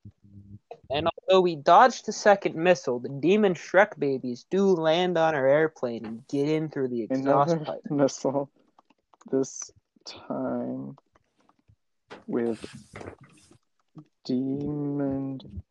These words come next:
Speaker 2: Shrek babies, which the babies get into the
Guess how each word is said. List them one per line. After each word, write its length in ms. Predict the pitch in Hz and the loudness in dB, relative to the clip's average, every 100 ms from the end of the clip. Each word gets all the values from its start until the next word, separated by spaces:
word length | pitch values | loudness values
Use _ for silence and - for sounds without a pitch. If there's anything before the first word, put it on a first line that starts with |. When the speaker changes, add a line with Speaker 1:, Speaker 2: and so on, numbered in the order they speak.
| _ _ _ - _ _ _ | _ _ _ -20 _ _ _
Speaker 2:
Shrek 680 | - - - - 127 123 123 - - _ _ _ _ _ - 123 131 | -16 -14 -14 -6 -2 -2 -2 -6 -20 _ _ _ _ _ -14 -12 -6
babies, 800 | 135 127 123 127 151 185 - - _ - - - - _ - _ _ _ _ _ _ - | 0 2 2 0 -2 -4 -10 -18 _ -20 -20 -20 -20 _ -20 _ _ _ _ _ _ -18
which 580 | - 123 127 - - - - - - _ _ _ _ - _ - _ _ _ _ - - | -6 -2 -2 -4 -10 -10 -14 -20 -20 _ _ _ _ -20 _ -20 _ _ _ _ -20 -4
the 320 | 123 117 117 117 - - - _ _ | 0 0 -2 -8 -20 -20 -20 _ _
babies 920 | 131 139 160 143 120 120 120 123 - - _ _ - 123 - | -2 0 0 -2 -2 -2 -2 -6 -10 -18 _ _ -16 -14 -6
get 240 | 120 131 - - - _ _ - | -6 -6 -10 -20 -20 _ _ -14
into 960 | 143 143 156 160 - - 160 175 190 196 - _ - _ - - | -6 -4 -4 -8 -10 -8 -6 -4 -4 -6 -10 _ -20 _ -20 -6
the 500 | 135 135 135 143 | -2 -2 -2 -2